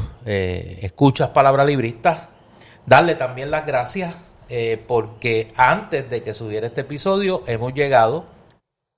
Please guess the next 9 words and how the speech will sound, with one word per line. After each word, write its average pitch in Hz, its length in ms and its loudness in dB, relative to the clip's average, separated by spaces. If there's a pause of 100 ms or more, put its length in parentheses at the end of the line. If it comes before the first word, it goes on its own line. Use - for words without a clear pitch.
(140)
a 101 360 6
sobrepasar 113 1080 0 (920)
la 104 200 6
cifra 160 400 0
de 120 80 -2
un 120 120 -4
millón 135 360 -2
de 185 100 -2
descargas. 110 560 -6